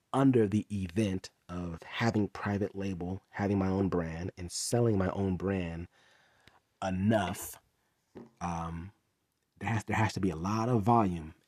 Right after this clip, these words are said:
It doesn't have to be volume in sales on Amazon. It could be volume on sales on, on Etsy, for example, or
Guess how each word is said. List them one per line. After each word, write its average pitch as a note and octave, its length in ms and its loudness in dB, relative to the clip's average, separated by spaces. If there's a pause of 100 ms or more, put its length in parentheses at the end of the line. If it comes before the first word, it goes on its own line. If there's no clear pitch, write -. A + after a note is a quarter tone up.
(180)
It F#2 140 -6
doesn't C#3+ 180 4
have C3+ 140 0
to A#2+ 60 0
be G#2+ 160 4 (220)
volume G2 680 -2 (380)
in F2+ 140 -6
sales G2+ 460 -2
on E2+ 140 -8
Amazon. E2+ 500 0
It F2 60 -10
could E2+ 100 -14
be F2 140 -4
volume F#2 480 -2
on F2 100 -4
sales F2+ 380 -6
on, F2+ 100 -4 (140)
on F2 420 -8
Etsy, G#2 320 -8
for D2+ 160 -8
example, D2 420 -12
or D#2+ 200 -8